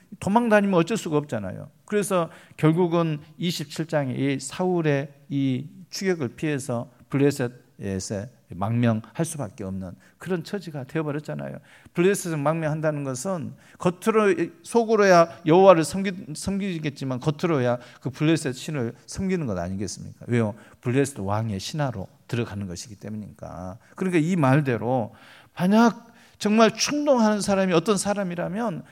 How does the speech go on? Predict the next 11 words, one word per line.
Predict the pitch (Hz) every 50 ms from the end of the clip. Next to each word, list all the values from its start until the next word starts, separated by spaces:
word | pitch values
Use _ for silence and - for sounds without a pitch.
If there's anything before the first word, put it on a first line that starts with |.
| - _
이건 | 196 254 240
정말 | - 233 226 247 220
하나님께서 | 117 80 73 - 254 277 269 262 254 254 254 214 - 190
진노할 | - - - 240 262 269 262 - 196 175
만한 | 175 165 165 151 131 120
일이라는 | 139 131 127 107 98 98
거죠. | 95 90 - -
왜냐하면 | 113 127 151 151 139 131 131 127 127 131 - - - _
자기를 | - - - 135 127 143 139 120 120 123 127 - - - _
그와 | - 151 139
같이 | 131 131 110 - - - 117 113 156